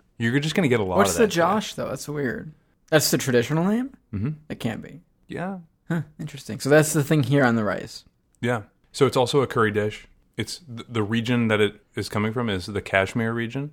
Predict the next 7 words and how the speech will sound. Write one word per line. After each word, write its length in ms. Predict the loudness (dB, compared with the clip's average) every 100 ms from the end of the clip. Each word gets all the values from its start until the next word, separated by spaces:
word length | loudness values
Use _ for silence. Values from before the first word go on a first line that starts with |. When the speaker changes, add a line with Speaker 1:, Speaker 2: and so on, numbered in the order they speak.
| -8
Speaker 2:
Mm-hmm. 180 | -6 -8 -12 _ _ _ _ -10
Speaker 1:
It's 160 | -4
a 40 | -4
staple 480 | -2 -2 2 2
of 340 | 4 2 0 -6
Kashmiri 480 | -4 -2 0 0 0
cuisine, 480 | -2 -2 -2 -4